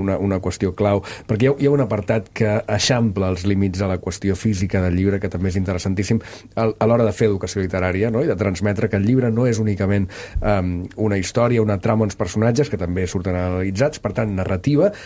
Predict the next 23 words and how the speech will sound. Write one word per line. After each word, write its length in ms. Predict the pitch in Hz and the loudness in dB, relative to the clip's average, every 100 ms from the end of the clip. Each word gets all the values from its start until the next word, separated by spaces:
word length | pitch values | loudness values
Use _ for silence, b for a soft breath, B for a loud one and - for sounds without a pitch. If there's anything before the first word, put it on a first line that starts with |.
| B | B
que 100 | - | 0
tampoc 380 | 113 107 143 151 | 2 4 4 2
és 60 | 110 | 0
només 220 | 107 107 101 | 0 2 2
il·lustració, 540 | 98 - 104 - 170 | 0 0 0 2 2
que 80 | 104 | 0
també 300 | 92 90 95 | -2 -2 0
surt 300 | - 110 98 | 2 0 2
celebrada 540 | - 101 98 107 113 104 | 0 2 2 2 4 4
i 80 | 104 | 4
elogiada, 540 | 98 101 113 143 165 | 4 4 4 4 4
no 160 | 127 131 | 4 6
és 220 | 127 113 B B - | 4 4 B B 0
una 220 | 123 113 | 2 2
suma 380 | - 131 120 107 | 2 4 4 4
de 140 | 104 104 | 4 4
narrativa 480 | 101 101 110 120 | 4 4 4 4
i 60 | 110 | 4
il·lustració, 480 | 107 - 117 - 143 | 2 -2 -2 2 2
sinó 240 | - 113 113 | 2 -2 -2
que 140 | 104 | -2
hi 80 | 104 | -2
ha 140 | 123 | -4